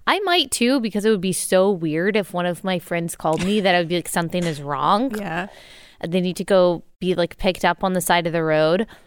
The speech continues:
Speaker 1: But I get, like, if someone that I hadn't talked to in a while, if they called me, I wouldn't probably respond for two days.
Speaker 2: <laughs>
Speaker 1: I would, and then I would text them and be like, "Is everything <laughs> okay?" or something. And that's terrible. It's terrible, actually.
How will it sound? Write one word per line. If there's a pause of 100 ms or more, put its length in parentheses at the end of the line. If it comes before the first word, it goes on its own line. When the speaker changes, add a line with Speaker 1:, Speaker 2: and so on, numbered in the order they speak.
(200)
Speaker 1:
But
I
get,
like,
if
someone
that
I
hadn't
talked
to
in
a
while,
if
they
called
me, (1600)
I
wouldn't
probably
respond
for
two
days. (260)
Speaker 2:
<laughs>
Speaker 1:
I
would,
and
then
I
would
text
them (240)
and
be
like,
"Is
everything
<laughs>
okay?"
or
something.
And
that's
terrible.
It's
terrible,
actually.